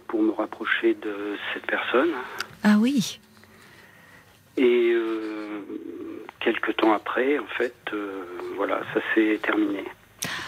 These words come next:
Speaker 2: Ah bon ?
Speaker 1: Voilà.
Speaker 2: Quelque temps, parce que vous avez déménagé pour, euh, aller habiter chez elle ou vous aviez
Speaker 1: Non, non, non,
Speaker 2: non.
Speaker 1: non. Non, non, j'avais
Speaker 2: Non.
Speaker 1: pris un logement, euh, indépendant.
Speaker 2: D'accord.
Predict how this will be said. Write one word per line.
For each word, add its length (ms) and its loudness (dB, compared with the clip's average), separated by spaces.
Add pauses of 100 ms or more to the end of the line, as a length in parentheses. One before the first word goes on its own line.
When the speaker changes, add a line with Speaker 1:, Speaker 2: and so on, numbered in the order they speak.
(160)
Speaker 2:
Ah 180 8
bon ? 160 8 (760)
Speaker 1:
Voilà. 200 2 (100)
Speaker 2:
Quelque 280 2
temps, 260 4 (220)
parce 160 0
que 80 2
vous 180 4
avez 200 4
déménagé 760 4
pour, 340 2
euh, 80 6 (100)
aller 540 4
habiter 460 4
chez 180 2
elle 380 2
ou 60 4
vous 220 4
aviez 120 6
Speaker 1:
Non, 60 6
non, 220 4 (120)
non, 80 6
Speaker 2:
non. 80 6
Speaker 1:
non. 160 0 (520)
Non, 100 4
non, 160 0
j'avais 300 0
Speaker 2:
Non. 80 4
Speaker 1:
pris 240 4
un 260 0
logement, 520 0 (320)
euh, 60 -4
indépendant. 460 -2 (380)
Speaker 2:
D'accord. 460 4